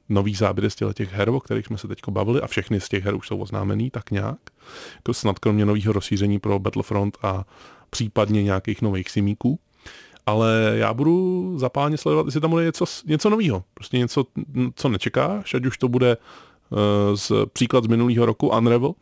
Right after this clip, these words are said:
na to jsme vůbec nebyli připraveni, že něco takového se tam ukáže. Tak jestli třeba studio Criterion, autoři Burnoutu, chystají nějakou novou hru, nebo jestli se tam objeví ta jejich letitá záležitost o extrémním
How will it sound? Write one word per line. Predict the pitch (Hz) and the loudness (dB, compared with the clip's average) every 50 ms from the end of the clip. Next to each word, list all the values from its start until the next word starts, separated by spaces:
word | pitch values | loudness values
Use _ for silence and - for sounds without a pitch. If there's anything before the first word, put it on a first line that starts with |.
| _ _ _ - | _ _ _ -6
na | 120 | -6
to | - - 123 | -4 -4 -6
jsme | - - 117 107 | -4 -2 -2 0
vůbec | 101 101 98 113 110 - - | 0 0 0 0 -2 0 0
nebyli | 113 107 101 110 117 117 113 _ | -2 0 2 2 2 2 0 _
připraveni, | - - - 113 - 117 117 120 127 135 135 | -10 -8 -8 -4 0 0 2 2 2 0 0
že | 123 135 135 | 0 0 0
něco | 131 123 - - | 0 0 -2 -4
takového | - 123 - 139 139 135 | -8 -6 -6 -4 -6 -4
se | - 139 | -4 -4
tam | 135 147 143 | -4 -2 -2
ukáže. | 139 - 156 160 156 165 165 170 _ _ - _ - - - - - - - _ _ - | 0 0 0 2 2 2 0 -2 _ _ -20 _ -20 -20 -20 -20 -20 -20 -20 _ _ -8
Tak | - - - | -8 -4 -2
jestli | 117 104 - - 117 123 120 117 | -4 -4 -2 0 2 4 4 2
třeba | - - - 117 117 113 | 2 0 0 2 2 0
studio | - - 123 113 117 120 | 0 0 2 2 2 2
Criterion, | 120 - 127 123 - 165 170 165 156 131 120 98 | 2 0 -2 0 2 2 2 4 2 2 2 0
autoři | 104 101 - 120 107 110 | -2 -2 -2 0 2 2
Burnoutu, | 107 104 104 101 117 135 180 - - | 2 2 2 2 2 0 0 -2 -6
chystají | - - - - - - 113 104 | -8 -8 -10 -10 -2 0 0 2
nějakou | 104 98 - - 117 | 2 0 2 2 2
novou | 110 104 101 110 110 101 | 2 4 2 2 0 0
hru, | 95 110 104 | 0 -2 -2
nebo | 98 98 95 104 | -2 0 2 2
jestli | 104 95 - 110 | 2 4 4 2
se | 98 98 | 2 2
tam | - 113 117 | 0 0 0
objeví | 107 101 110 110 113 110 | 0 2 2 2 0 2
ta | - 113 | 2 2
jejich | 110 107 107 110 - - - - - - - - - - - - - | 4 4 4 2 2 -2 -12 -16 -20 -20 -20 -20 -20 -20 -18 -8 0
letitá | - 113 110 107 104 - 117 107 - 117 110 110 110 107 | 2 4 4 4 4 2 0 0 2 2 2 2 2 2
záležitost | 104 107 101 101 104 104 107 104 - 110 104 - - - - - | 2 2 2 4 4 4 2 2 0 -2 -4 -4 -6 -10 -12 -8
o | - - 113 110 107 - | -2 2 2 2 2 2
extrémním | - 123 - - - - 104 92 101 139 123 117 117 | -2 -4 -4 -4 -4 -2 0 2 4 6 6 6 4